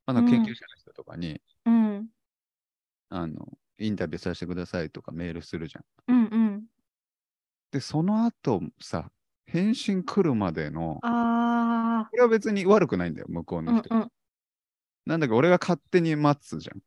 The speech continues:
Speaker 2: うんうん、わかるわかる。
Speaker 1: すごい緊張するし。
Speaker 2: そう、緊張するんだよね。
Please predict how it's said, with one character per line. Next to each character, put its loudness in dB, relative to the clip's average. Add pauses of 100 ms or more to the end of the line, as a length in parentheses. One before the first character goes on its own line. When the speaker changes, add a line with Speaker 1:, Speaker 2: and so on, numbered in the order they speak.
(240)
Speaker 2:
う 6
ん 4
う -4
ん、 -2
わ -2
か -2
る 0
わ -6
か -4
る。 -6 (920)
Speaker 1:
す -4
ご 4
い 4
緊 -2
張 -2
す -6
る -6
し。 -16 (1400)
Speaker 2:
そ 0
う、 -4
緊 -10
張 8
す 2
る 6
ん 4
だ 4
よ 2
ね。 -4